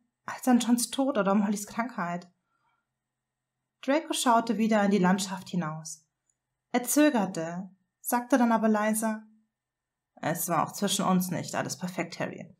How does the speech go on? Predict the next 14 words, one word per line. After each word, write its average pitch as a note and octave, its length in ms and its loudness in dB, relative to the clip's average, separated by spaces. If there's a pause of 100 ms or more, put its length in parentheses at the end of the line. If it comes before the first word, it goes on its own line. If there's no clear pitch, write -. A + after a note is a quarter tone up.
(640)
Gerade G#3 380 6
im G3+ 80 4
letzten F#3+ 320 2
Jahr F3 160 2
nicht. - 380 -8 (360)
Ich F#3+ 220 -2
müsste A#3+ 300 6
lügen, F#3 460 2
wenn F3 140 -2
ich F3 140 -2
etwas F3 260 -4
anderes F3+ 400 0
behaupten - 480 -8
würde.“ - 340 -10